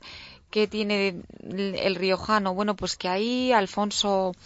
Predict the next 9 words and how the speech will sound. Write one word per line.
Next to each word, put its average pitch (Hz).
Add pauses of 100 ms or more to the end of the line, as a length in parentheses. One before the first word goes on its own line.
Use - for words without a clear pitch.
(320)
trece 233
iba 214
a 165
degustar 170
los 175
dulces. 202 (480)
Uy, 262 (140)
los 165
dulces. 190